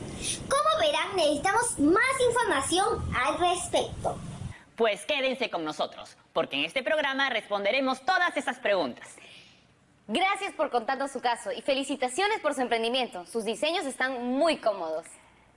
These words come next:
Speaker 2: ¿Te das cuenta cómo se están repitiendo varios términos en esta conversación?
Speaker 3: Capital, interés.
Speaker 2: Tiempo.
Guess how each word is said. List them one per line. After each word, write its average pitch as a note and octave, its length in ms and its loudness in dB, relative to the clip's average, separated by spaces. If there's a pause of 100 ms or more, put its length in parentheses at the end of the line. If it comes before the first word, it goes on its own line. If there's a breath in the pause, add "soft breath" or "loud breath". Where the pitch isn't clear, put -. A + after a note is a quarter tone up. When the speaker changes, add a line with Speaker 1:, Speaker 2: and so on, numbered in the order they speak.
(220)
Speaker 2:
¿Te D4 100 2
das F4 160 0
cuenta F#4+ 280 -2
cómo C#4+ 200 -2
se C#4+ 80 -8
están A3 220 -4
repitiendo G#3 500 -2
varios F#3+ 300 0
términos F#3 440 -2
en C#3+ 100 -2
esta D#3 180 -6
conversación? D3 640 -6 (680 soft breath)
Speaker 3:
Capital, G#3 760 -4 (260)
interés. F3+ 680 -6 (540)
Speaker 2:
Tiempo. F#3+ 960 0